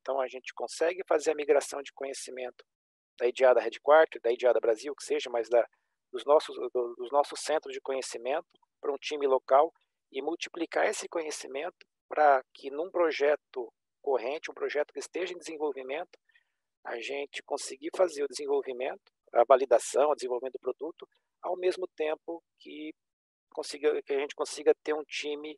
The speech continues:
apto e capaz de fazer os próximos desenvolvimentos. Então,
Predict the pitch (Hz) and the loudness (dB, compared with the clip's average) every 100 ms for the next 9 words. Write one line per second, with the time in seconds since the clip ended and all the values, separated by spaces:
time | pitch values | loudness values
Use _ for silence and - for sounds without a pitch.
0 | - - - 147 - - - _ _ _ | -20 -8 4 4 4 -12 -20 _ _ _
1 | _ _ - 120 - 143 - 127 135 143 | _ _ -16 -2 6 6 8 8 8 6
2 | 127 135 147 135 135 131 120 123 - 120 | 2 -2 2 4 2 -2 -2 -4 -4 -14
3 | 120 123 123 127 127 113 - - _ _ | -14 -10 -6 -6 -6 -16 -20 -20 _ _
4 | - 151 190 | -6 -6 -6